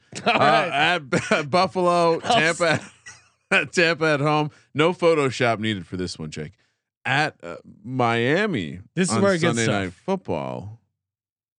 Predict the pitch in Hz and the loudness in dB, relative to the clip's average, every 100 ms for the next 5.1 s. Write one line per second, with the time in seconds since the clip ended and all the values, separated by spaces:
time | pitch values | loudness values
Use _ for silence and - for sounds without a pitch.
0 | _ _ _ - 110 110 107 101 110 110 | _ _ _ -6 -2 0 -2 -2 -2 -2
1 | 107 104 107 104 - 107 110 - 101 90 | -2 -2 -4 -6 -10 -6 -6 -6 -6 -4
2 | 80 90 - 65 62 - 117 135 - _ | -4 -8 -12 -12 -12 -4 -2 -2 -4 _
3 | _ 220 190 113 87 87 101 117 _ _ | _ -2 0 0 -2 -6 -10 -16 _ _
4 | _ 92 - 92 92 85 85 60 58 - | _ -14 -8 -6 -6 -6 -10 -10 -14 -18